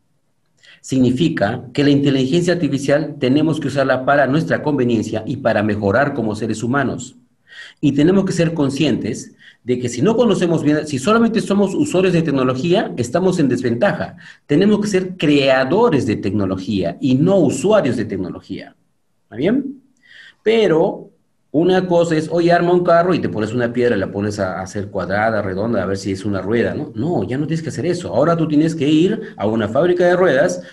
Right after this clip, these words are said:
comprar las cuatro ruedas y empezar a armar tu carro como con las piezas, porque tú sabes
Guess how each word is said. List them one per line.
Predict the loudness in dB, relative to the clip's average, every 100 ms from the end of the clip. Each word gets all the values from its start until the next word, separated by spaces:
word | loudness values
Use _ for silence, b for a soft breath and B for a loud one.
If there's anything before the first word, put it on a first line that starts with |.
| B
comprar | -6 -2 -2
las | 0
cuatro | 0 0
ruedas | 0 0 0
y | -4
empezar | -4 0
a | 0
armar | 2 0 -2
tu | -4
carro | 0 0 -2 -2
como | 0 2 2 2 0 -2 -12 _
con | 0 2
las | 2
piezas, | 0 2 2 0 -4
porque | -6 -4 -4
tú | -4 -4
sabes | 0 0 -2 -4